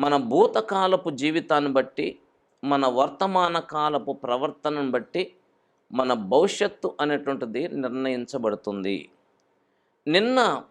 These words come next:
ప్రవర్తించిన ప్రవర్తనను బట్టి నేడు ఫలాలు పొందుకుంటాం. నేడు ప్రవర్తించిన ఫలా-,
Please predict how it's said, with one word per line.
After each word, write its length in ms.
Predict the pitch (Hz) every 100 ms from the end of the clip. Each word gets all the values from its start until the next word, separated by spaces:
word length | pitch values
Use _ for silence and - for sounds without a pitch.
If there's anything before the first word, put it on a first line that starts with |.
| -
ప్రవర్తించిన 800 | 160 202 262 - 233 220 202 180 151 156
ప్రవర్తనను 720 | 143 175 175 - 175 160 147
బట్టి 300 | 139 139 156 165 - _ _ _ _ _ - 139
నేడు 300 | 151 185 170 135 143
ఫలాలు 440 | 135 135 156 165 175 175
పొందుకుంటాం. 580 | 135 131 131 120 110 107 - _ _ _ _ _ _ _ _ -
నేడు 480 | 139 156 214 254 226 -
ప్రవర్తించిన 680 | 151 165 226 - 233 220 202 175 -
ఫలా-, 420 | 139 139 165 180